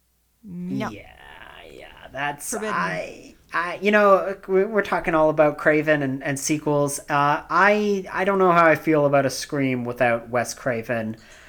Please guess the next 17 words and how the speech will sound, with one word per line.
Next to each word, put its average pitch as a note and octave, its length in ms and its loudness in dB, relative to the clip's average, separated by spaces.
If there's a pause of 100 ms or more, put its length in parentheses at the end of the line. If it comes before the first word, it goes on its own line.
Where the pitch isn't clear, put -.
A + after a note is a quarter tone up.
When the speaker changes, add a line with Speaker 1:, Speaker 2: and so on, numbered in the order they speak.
(280)
Speaker 2:
Um, A#2 380 -4
Speaker 1:
It's A3 240 -8 (160)
weird. E3 680 -16
Speaker 2:
Yeah, A#2+ 500 -6
it's A#2+ 160 -10
gonna, C3+ 220 -4
it's D3 200 -8
gonna D3+ 200 -4
be B2+ 100 -4
weird. A#2+ 280 -6
And, C#3 220 -6
you D#3 120 -6
know, C3+ 180 -2
Kevin G#3+ 280 0
Williamson F#3 480 2
isn't A#2 200 -6
even A2 460 -10